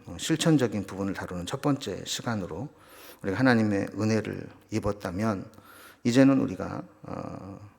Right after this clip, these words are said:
하나 되게 하신 것을 힘써, 어, 지킬 수 있도록 인도하여 주시고 또 구원받은 것에 만족하는 것이 아니라 범사에 그리스도께까지 자라나서 서로 연합하여 그리스도의 몸을 세우는 일에, 어, 감당할 수 있을 정도로,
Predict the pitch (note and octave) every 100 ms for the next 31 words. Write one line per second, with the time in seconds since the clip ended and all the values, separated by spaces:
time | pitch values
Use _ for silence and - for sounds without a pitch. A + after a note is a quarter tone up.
0 | _ _ _ _ _ _ _ - F3+ E3+
1 | D3 A#2 G#2 - A2+ F#2+ - E2+ - G2
2 | - - - - F2 D#2+ - A#2+ B2 A2
3 | - G2+ - G2+ - F2+ E2 G#2 G2 F#2+
4 | G2 - - A#2 C3 - - - - -
5 | - F#2 F2+ F2 - A#2 C#3 B2+ A2+ G#2
6 | G2 A2 F#2+ G2+ - G2+ F#2+ F#2 G#2 F#2
7 | F2+ B2 - - - - - A2+ C#3 C3
8 | F#2+ F#2 - - - B2 - - G#2+ G2
9 | F2+ - - F#2+ F#2 D#2 A2+ F3 - -
10 | - - - D#3+ C#3 - G#2+ G#2 G2 -
11 | F#2 F2 A2 - - G#2+ G2+ G#2+ F2 G#2+
12 | B2 F#2 A#1+ - - D#3 C#3+ A2+ G2+ -
13 | F#2 E2+ - - - - _ F#2+ E2+ F2+
14 | - A#2 B2+ A#2+ A2 - F2+ F#2+ A2+ G2+
15 | F2+ F2+ B2 B2+